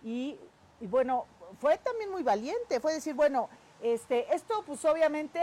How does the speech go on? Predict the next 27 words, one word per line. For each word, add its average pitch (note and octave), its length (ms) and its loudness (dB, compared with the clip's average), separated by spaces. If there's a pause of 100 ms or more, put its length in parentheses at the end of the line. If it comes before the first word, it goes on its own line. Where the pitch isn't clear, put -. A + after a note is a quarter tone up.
(220)
la, A#3+ 200 0
la, A#3 220 -2
la A3+ 180 2
grilla C4 500 0
de A3+ 100 2
partidos, A#3 640 -4
la F#3+ 120 -2
confrontación, G3+ 840 -4
hay C4+ 140 0
que - 120 -16
sacar A3 360 -2
raja, G#3+ 320 -4 (880)
pero, B3+ 300 6 (120)
pero A3+ 280 4
va C#4+ 140 4 (100)
más G#4+ 200 -6
allá G3+ 280 0
de C3+ 240 -4
esto, D3+ 340 -10
o F3 100 -6
sea, A#3 240 2
de-, A3 160 -2
después, D4+ 720 -4
eh, G#3+ 300 -2 (300)
seguiste B3 500 -6
tú D4 180 -10
también, C4+ 500 -2